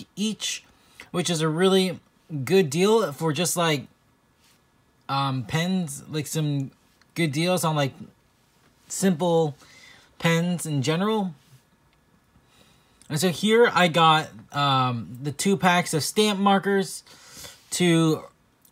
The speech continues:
writing s-, sets, and then each of these writing sets comes with a double-sided highlighter,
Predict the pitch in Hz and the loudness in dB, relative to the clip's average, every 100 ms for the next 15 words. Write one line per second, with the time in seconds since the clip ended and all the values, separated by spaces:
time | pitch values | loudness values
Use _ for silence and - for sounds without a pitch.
0 | _ 160 180 196 208 180 151 - - 196 | _ 0 4 4 2 0 -4 -10 -4 2
1 | 196 190 - - - - - _ _ _ | 2 0 -6 -8 -10 -16 -20 _ _ _
2 | _ _ _ - 151 165 175 196 190 190 | _ _ _ -6 -2 0 0 0 0 2
3 | 185 170 160 170 180 185 202 190 - - | 2 2 2 2 4 2 2 2 0 -2
4 | 175 170 156 156 156 147 - - _ _ | 0 0 -2 -2 0 0 -2 -10 _ _
5 | _ _ - 151 147 139 117 170 170 165 | _ _ -4 0 2 0 0 2 4 4
6 | 165 156 - - 131 165 160 151 139 190 | 2 2 -2 -8 -2 2 4 2 4 6
7 | 196 202 202 202 | 8 6 6 4